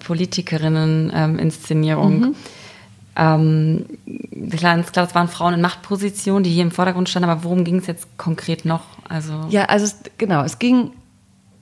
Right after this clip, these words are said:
Speaker 2: es war durchaus ein Eigeninteresse, dass
Speaker 1: Ja.
Speaker 2: wir sozusagen gesehen werden, ne? Das war der Urimpuls, ich sag's ganz ehrlich.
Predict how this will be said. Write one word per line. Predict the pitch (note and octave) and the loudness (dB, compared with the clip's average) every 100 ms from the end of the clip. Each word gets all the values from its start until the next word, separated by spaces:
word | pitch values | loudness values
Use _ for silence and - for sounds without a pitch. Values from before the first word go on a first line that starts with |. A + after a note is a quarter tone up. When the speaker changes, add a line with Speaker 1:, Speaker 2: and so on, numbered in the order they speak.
| _ - | _ -4
Speaker 2:
es | G3+ | 0
war | A3 A3 | 2 2
durchaus | A#3 B3+ A#3+ G#3+ | 2 0 -2 -2
ein | |
Eigeninteresse, | - F3+ G#3 A3+ - A#3+ B3 D#4+ | 0 0 0 -2 -4 -6 -6 -6
dass | C4+ F3 | -4 -4
Speaker 1:
Ja. | G#3 | -2
Speaker 2:
wir | A3 A3 | 0 0
sozusagen | F3+ - F3+ F3 | -4 -4 -4 -4
gesehen | E3 D#3 C#3 - | -4 -4 -4 -6
werden, | G#2 - - | -8 -8 -6
ne? | F3+ A3 | -2 0
Das | G3+ - - F#3 | -2 -4 -6 0
war | G3 | 2
der | F#3+ G#3+ | 4 6
Urimpuls, | G#3+ G3 F3 - D3 C3+ - | 4 4 0 0 -2 -2 -10
ich | D#3+ - | -12 -6
sag's | E3+ D#3+ - | -6 -6 -6
ganz | D#3+ D#3 | -6 -6
ehrlich. | D3+ C#3+ C#3+ - | -10 -12 -14 -18